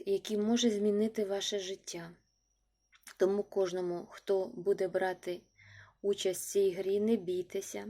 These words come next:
Наша Іночка вас проведе. У неї дуже великі здібності. Я їй дуже вдячна, що вона толерантно, спокійно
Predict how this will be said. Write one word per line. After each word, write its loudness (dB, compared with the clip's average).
Наша -2
Іночка -2
вас -4
проведе. 2
У -4
неї 4
дуже 0
великі 0
здібності. -6
Я 2
їй 0
дуже 0
вдячна, -2
що -2
вона 2
толерантно, 4
спокійно 0